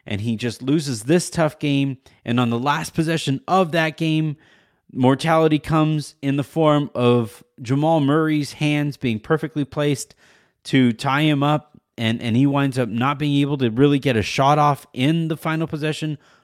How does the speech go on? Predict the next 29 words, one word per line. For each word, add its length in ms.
of 280
this 240
long, 320
arduous 720
season. 540
And 100
he's 160
probably 240
sitting 220
there 120
like, 220
"Man, 520
I 100
don't 120
know." 260
And 160
you 80
know 160
what? 380
Again, 540
totally 280
understand 400
it. 160
So 160
that's, 240
I 100
think, 240
the, 120
the, 340